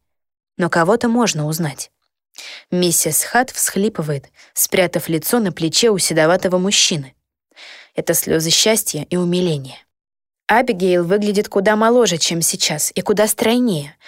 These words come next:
одетая в скромное коричневое платье. В золотых волосах Глэдис путаются солнечные лучи. Одни лица знакомы мне по детским воспоминаниям, другие примелькались в кофейне.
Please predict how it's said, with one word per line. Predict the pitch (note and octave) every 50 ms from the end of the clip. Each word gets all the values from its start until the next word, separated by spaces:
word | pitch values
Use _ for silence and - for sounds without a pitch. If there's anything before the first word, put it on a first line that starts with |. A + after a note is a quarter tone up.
| - - _
одетая | - E3+ E3+ D#3+ G3 A3+ A3+ - F3
в | D3+ -
скромное | - - - - G#3+ A#3 A3+ G3 E3 D#3+
коричневое | - - E3 F3 G3 F#3+ - - G3+ F#3+ G3 G3+
платье. | G#3 G#3 - G#3+ D#3+ D3 - - - - - _ _ _ _ _ _ _ _ _ _ - - - _
В | -
золотых | E3+ D#3 E3+ F3 F3+ F3+ F3 - G3+ - -
волосах | D#3+ E3 E3 E3 E3 - - F3 E3 D#3+ D3+
Глэдис | D#3 - E3 F3 A3+ A3+ F3+ D3+ - -
путаются | - - F3+ F#3+ F#3+ G3+ F3 D3+ - - D#3
солнечные | D#3 - - E3+ F#3 F#3 F3+ F3+ - - - F#3 F3+
лучи. | F3+ F3+ G3 F#3+ - - E3+ D3 - _ _ _ _ _ _ _ _ _ - - - - - - - - _
Одни | - E3+ E3 F3+ B3+ D4 C#4+
лица | G#3+ G3+ F#3 - - F3
знакомы | D#3+ E3 E3 E3 - - A#3 A#3 A3 G3+
мне | F3+ F3+ F#3+ F#3+
по | - E3
детским | D#3+ D#3+ G3 G3 - - - G3 F#3
воспоминаниям, | F#3+ F#3 - - G#3 G3+ G#3+ A3+ A#3 G3+ E3 D3+ C#3+ C#3 C#3 C3+ - _ _ _ - - _ _
другие | F3 E3+ E3 D#3+ D#3+ E3+ A3+ B3 G#3+ E3 D#3 D#3 _ _ _ _ _ _
примелькались | - - F#3+ F3+ F3 D#3+ D#3+ - G3 F#3+ G3+ G3+ - -
в | -
кофейне. | - A3 G#3+ G#3 - - D#3+ C#3+ C#3 C#3 - _